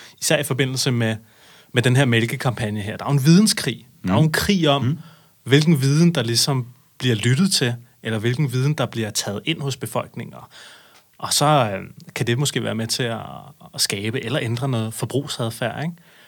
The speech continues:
Speaker 1: Og det er jo ligesom bare... Jeg tror også, det er en krig om opmærksomhed,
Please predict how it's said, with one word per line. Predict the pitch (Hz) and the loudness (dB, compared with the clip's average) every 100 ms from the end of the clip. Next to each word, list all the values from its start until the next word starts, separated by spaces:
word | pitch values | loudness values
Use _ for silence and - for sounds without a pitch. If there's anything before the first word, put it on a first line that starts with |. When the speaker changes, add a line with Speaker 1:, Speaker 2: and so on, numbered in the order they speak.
| _ _ - | _ _ -12
Speaker 1:
Og | 120 | -2
det | - | 4
er | |
jo | 117 | 4
ligesom | 131 185 | 4 2
bare... | 147 123 143 127 95 87 - _ _ _ _ _ _ - | 4 6 6 6 2 -6 -16 _ _ _ _ _ _ -18
Jeg | - | -6
tror | - | -2
også, | 160 | 0
det | 175 | 2
er | |
en | 147 | 4
krig | 165 151 | 4 2
om | 135 | 2
opmærksomhed, | 113 104 107 120 151 127 | 0 0 -2 -2 -2 -2